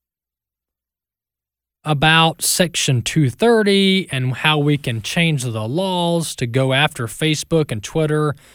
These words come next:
and Google and these monopolies. And who knows if that'll ever happen now, especially since President Trump is no longer in the White House.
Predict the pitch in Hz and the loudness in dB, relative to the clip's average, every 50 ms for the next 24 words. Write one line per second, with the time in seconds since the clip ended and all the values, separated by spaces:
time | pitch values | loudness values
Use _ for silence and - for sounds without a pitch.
0 | _ _ _ - 127 113 110 110 104 120 147 156 160 156 143 160 151 151 143 127 | _ _ _ -6 -4 -4 -4 -2 0 4 4 6 6 6 4 4 4 4 2 0
1 | 123 123 127 120 113 120 113 117 143 196 240 240 - 110 98 95 98 113 - - | 0 -2 -2 -2 -4 -4 -4 -2 -2 -2 -2 -2 -4 -8 -8 -8 -8 -10 -10 -12
2 | - - _ _ _ _ _ _ _ _ _ _ _ _ _ _ _ _ _ _ | -16 -20 _ _ _ _ _ _ _ _ _ _ _ _ _ _ _ _ _ _
3 | _ _ _ _ _ _ _ _ _ _ _ _ _ _ _ _ _ _ _ _ | _ _ _ _ _ _ _ _ _ _ _ _ _ _ _ _ _ _ _ _
4 | _ _ _ _ _ _ _ _ _ _ _ _ _ _ - 160 170 175 175 175 | _ _ _ _ _ _ _ _ _ _ _ _ _ _ -2 0 2 2 2 2
5 | 170 170 165 156 - - _ _ _ _ - 123 147 185 185 175 165 160 147 131 | 2 0 0 -2 -6 -10 _ _ _ _ -6 -2 0 2 4 4 4 4 2 0
6 | 135 117 - 147 147 139 135 131 135 123 113 113 107 127 151 175 170 127 101 98 | -2 -4 -4 -4 -2 -2 -2 -2 -2 -2 -2 -4 -4 -4 -4 -4 -4 -6 -6 -6
7 | 98 101 110 123 127 - - - 143 135 - - 107 - - 120 107 - - 131 | -6 -6 -6 -6 -6 -8 -6 -6 -6 -6 -6 -8 -8 -8 -6 -8 -8 -8 -6 -6
8 | 123 113 110 101 101 101 - - 160 160 135 120 104 107 107 104 104 107 107 107 | -6 -6 -6 -8 -8 -8 -8 -6 -6 -6 -6 -6 -6 -4 -4 -4 -4 -4 -6 -6
9 | 101 104 101 98 98 117 160 196 160 117 107 104 120 143 - - - | -6 -6 -6 -6 -6 -4 -4 -4 -4 -4 -6 -6 -6 -8 -10 -14 -20